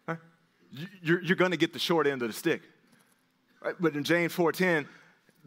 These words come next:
God's word tells us, "Humble ourselves before the Lord, and he will exalt you."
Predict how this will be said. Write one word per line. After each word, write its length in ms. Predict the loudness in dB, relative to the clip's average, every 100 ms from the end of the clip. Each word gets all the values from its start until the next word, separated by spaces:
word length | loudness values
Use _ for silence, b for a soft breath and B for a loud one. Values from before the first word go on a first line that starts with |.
| -4
God's 220 | -2 -2
word 180 | 0 0
tells 200 | 0 -2
us, 140 | -2 -8
"Humble 440 | -2 -2 0 0
ourselves 320 | 0 0 -2
before 300 | -2 -2 -2
the 80 | 0
Lord, 240 | 0 0
and 180 | 0 -2
he 480 | -2 -2 -2 -2 -4 -4
will 380 | 0 0 0 -4
exalt 560 | -8 -2 -2 -2 -8
you." 140 | -12